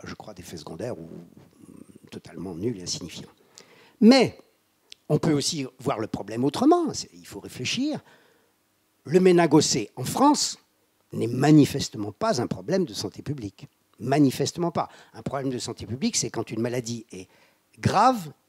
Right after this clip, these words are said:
et fréquente. La mala-, la varicelle est une maladie fréquente mais non grave, c'est pas un problème de santé publique.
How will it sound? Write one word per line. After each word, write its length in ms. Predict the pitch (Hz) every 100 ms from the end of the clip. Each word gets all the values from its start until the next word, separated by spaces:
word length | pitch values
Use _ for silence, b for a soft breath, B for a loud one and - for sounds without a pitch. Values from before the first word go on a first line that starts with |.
| -
et 60 |
fréquente. 640 | 143 - - 113 85 - - _ _ _ _ _ _ _ _ _ -
La 140 | 117
mala-, 300 | 127 127 117 -
la 120 | 147
varicelle 460 | 135 143 - 156
est 140 | 123 -
une 80 | 127
maladie 300 | 120 110 117
fréquente 540 | - 156 165 151 -
mais 140 | 104
non 160 | 131 123
grave, 380 | 120 156 233 220
c'est 200 | - 101
pas 140 | - 196
un 100 | 147
problème 260 | 143 160
de 60 | 131
santé 300 | - 104 120
publique. 460 | 139 143 123 -